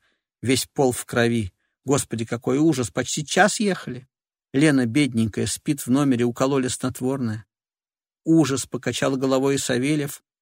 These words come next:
умоляя небеса только о том, чтобы эта зевучая дверь не открылась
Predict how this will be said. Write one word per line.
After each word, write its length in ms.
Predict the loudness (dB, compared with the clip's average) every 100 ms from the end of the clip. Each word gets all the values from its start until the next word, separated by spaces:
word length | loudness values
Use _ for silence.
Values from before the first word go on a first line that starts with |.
| _ _ 2
умоляя 440 | 6 8 8 6
небеса 420 | 4 2 2 2
только 360 | 4 0 0 -2
о 40 |
том, 180 | 2 0
чтобы 300 | 0 -2 -2
эта 140 | -2
зевучая 480 | 0 0 0 0 -2
дверь 260 | 0 0 0
не 120 | 0
открылась 600 | -2 -2 0 2 0 -4